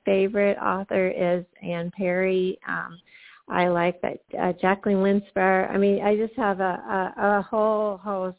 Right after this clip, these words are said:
of, of writers that I enjoy reading. Um, and I, I'm just fascinated by, by the way they can just, uh, put so much history and research and,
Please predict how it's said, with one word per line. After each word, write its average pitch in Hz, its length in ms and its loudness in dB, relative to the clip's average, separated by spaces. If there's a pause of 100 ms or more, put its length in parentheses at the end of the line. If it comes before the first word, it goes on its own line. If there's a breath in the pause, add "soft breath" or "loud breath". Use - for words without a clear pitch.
(260)
of, 185 340 -8
of 185 160 -8
writers 185 540 -2 (100)
that - 220 -6
I 175 360 -4
enjoy 175 800 -4 (100)
reading. 175 540 -8 (520 loud breath)
Um, 196 440 2 (400 soft breath)
and 220 460 0
I, 208 600 -4
I'm 202 320 -6
just 202 200 -10 (280)
fascinated 196 840 0
by, 185 320 -2 (100)
by 190 160 0
the 185 160 -4
way 180 380 0
they 185 320 -2
can 180 300 -4 (240)
just, 185 160 -4 (440)
uh, - 60 -10 (480)
put 247 160 0 (100)
so 208 100 -2
much 190 260 -4
history 196 520 -2
and 180 180 -6
research 190 760 -4
and, 180 260 -6